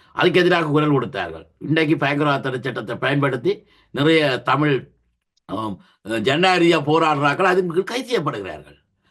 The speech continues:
வலிந்து காணாமல் ஆக்கப்படுகின்ற அம்மாக்களுக்கு எந்த வித வலிந்து காணாமல் ஆக்கப்பட்டவர்களுக்கான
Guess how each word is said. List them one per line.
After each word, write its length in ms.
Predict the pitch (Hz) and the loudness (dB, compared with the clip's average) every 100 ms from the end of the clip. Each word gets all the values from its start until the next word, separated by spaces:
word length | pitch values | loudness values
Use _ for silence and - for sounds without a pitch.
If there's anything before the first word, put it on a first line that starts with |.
| _ - | _ -8
வலிந்து 300 | 123 185 196 | -4 -2 -2
காணாமல் 420 | 165 175 180 175 | 0 0 0 0
ஆக்கப்படுகின்ற 760 | 160 151 156 165 165 165 170 165 143 | -4 -4 -8 -6 -4 -6 -6 -4 -4
அம்மாக்களுக்கு 640 | 135 165 165 156 156 170 175 | -4 -4 -4 -6 -10 -8 -6
எந்த 180 | 175 170 | -6 -6
வித 140 | 165 151 127 - _ _ | -4 -6 -8 -16 _ _
வலிந்து 260 | 117 170 175 | -8 -4 -4
காணாமல் 500 | 143 151 170 170 143 | 0 0 0 -2 -4
ஆக்கப்பட்டவர்களுக்கான 840 | 143 165 156 151 160 160 151 151 | -6 -8 -8 -8 -6 -6 -6 -6